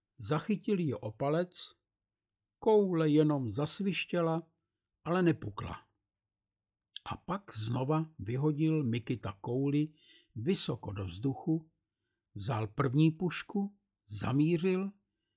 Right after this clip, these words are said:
a třikrát do koule vystřelil. Ale trefil se jen jedenkrát.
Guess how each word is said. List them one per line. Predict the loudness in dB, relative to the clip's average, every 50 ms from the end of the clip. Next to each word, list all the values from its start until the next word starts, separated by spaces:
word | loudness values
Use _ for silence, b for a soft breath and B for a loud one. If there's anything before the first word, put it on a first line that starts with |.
| _ _ _
a | -10 -10 -10
třikrát | -10 -8 -6 -4 -4 -4 -4 -2 -2 -2 0 0 0
do | 0 0 0 -2
koule | 0 0 2 2 4 4 4 2
vystřelil. | 0 -2 -4 -8 -10 -10 -10 -10 -10 -12 -16 -20 -20 -20 _ _ _ _ _ _ _ _ _ _ _ _ _ _ _ _ _ _ _
Ale | -6 -6 -4 -6
trefil | -6 _ -2 0 0 0 -2 -4 -6 -6
se | -4 -4 -4 -2 0
jen | 0 0 0 2
jedenkrát. | 0 0 0 -2 -4 -6 -6 -8 -8 -8 -10 -14